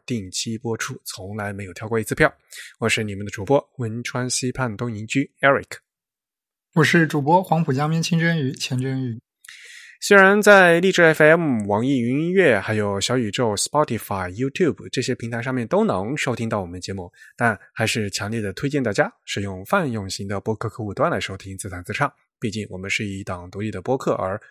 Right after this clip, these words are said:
Speaker 1: 不依赖于任何一家平台。那我们的节目时间比较长，因此还支持这个章节的跳转功能，并配有这个章节的插图。那各种泛用型的播客客户端都是支持的，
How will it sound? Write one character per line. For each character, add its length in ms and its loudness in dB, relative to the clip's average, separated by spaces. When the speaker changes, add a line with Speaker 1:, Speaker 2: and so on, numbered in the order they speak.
Speaker 1:
不 100 -8
依 160 -8
赖 160 -4
于 160 -16
任 160 -12
何 140 -18
一 40 -14
家 140 -4
平 160 -10
台。 260 0
那 300 4
我 160 6
们 160 2
的 720 4
节 120 -2
目 160 0
时 220 -2
间 160 -2
比 80 -2
较 140 -2
长， 480 -8
因 120 -4
此 220 -6
还 160 -6
支 240 -6
持 260 -6
这 120 -10
个 80 -8
章 280 -2
节 220 -6
的 200 -6
跳 200 -2
转 160 -4
功 180 -6
能， 220 -8
并 240 -6
配 200 -6
有 140 -8
这 120 -14
个 320 -8
章 160 -2
节 100 -8
的 120 -8
插 200 2
图。 260 -4
那 160 4
各 140 6
种 200 2
泛 140 4
用 100 2
型 200 -4
的 120 0
播 160 0
客 140 -4
客 100 -4
户 160 0
端 220 2
都 100 6
是 140 -2
支 160 0
持 160 0
的， 180 0